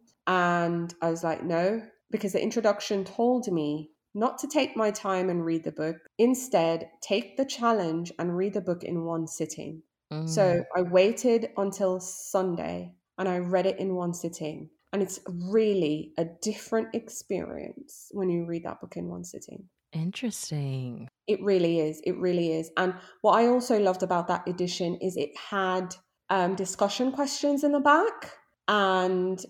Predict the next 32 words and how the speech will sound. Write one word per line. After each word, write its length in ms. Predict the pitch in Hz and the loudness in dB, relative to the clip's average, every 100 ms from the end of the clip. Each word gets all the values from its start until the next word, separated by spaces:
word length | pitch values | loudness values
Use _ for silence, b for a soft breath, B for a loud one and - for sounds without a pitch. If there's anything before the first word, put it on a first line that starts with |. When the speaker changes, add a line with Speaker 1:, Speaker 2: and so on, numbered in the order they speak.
| _ - | _ -2
Speaker 1:
you 140 | 226 | 2
know, 120 | 202 | 4
it 220 | 185 190 | 4 2
gave 220 | 233 240 277 | 2 4 4
us 400 | 285 - - - | 2 -4 -16 -14
some 220 | - 233 220 | -2 0 0
different 300 | 220 220 - | 0 -2 0
points 320 | 220 208 - | 0 0 -2
of 100 | 180 | 0
view, 220 | 185 170 | 2 2
not 240 | 190 - | 2 0
just 260 | 269 254 - - | 0 -2 -2 2
from 400 | 226 208 202 - - _ - | 4 6 4 -4 -12 _ -4
the, 460 | 190 185 175 165 - B B _ | 2 4 6 4 0 B B _
not 200 | 240 269 | 2 4
just 160 | 294 277 | 2 2
from 180 | 277 233 | 4 4
the 80 | 214 | 6
writer 800 | 202 196 - - 175 170 170 - - - - | 8 8 6 2 4 6 4 -4 -18 -8 2
who, 420 | 214 185 175 175 | 4 6 4 0
his 200 | 202 208 | -4 -2
last 240 | 196 202 202 | 0 0 0
name 180 | 185 185 | 0 0
is 120 | 175 | 0
Mosley. 640 | 170 165 170 151 151 160 | 2 2 0 -2 -2 -4
I 40 | 165 | -8
forgot 260 | - 175 180 | -4 -4 -4
his, 140 | 175 | 0
Wesley 460 | 175 254 - 262 240 | 4 4 4 4 4
Mosley, 460 | 202 185 175 151 | 4 2 2 -2
I 120 | 151 165 | -2 -6
think. 280 | - 170 | -10 -12